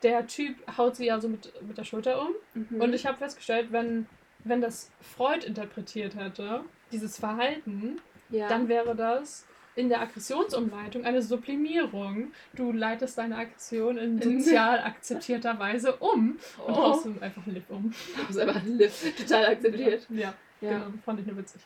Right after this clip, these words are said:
Speaker 1: Okay,
Speaker 2: Ja.
Speaker 1: Smalltalk, Smalltalk, Smalltalk.
Speaker 2: Smalltalk macht jetzt
Speaker 1: Erzähl mal.
Speaker 2: Arthur. Ähm,
Speaker 1: Mhm.
Speaker 2: und so, ja, welchen Film wollen wir gucken?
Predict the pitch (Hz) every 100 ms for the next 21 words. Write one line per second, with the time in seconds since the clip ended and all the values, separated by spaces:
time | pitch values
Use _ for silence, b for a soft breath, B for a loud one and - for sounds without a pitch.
0 | - 240 220 - - 320 311 254 208 -
1 | 262 277 262 - 202 196 196 196 - 208
2 | 220 254 - 202 254 262 226 226 - 427
3 | 311 240 202 208 233 220 214 294 - B
4 | B B - - 208 208 214 208 - 196
5 | - 208 - - - 226 220 240 247 269
6 | 262 262 - 277 269 262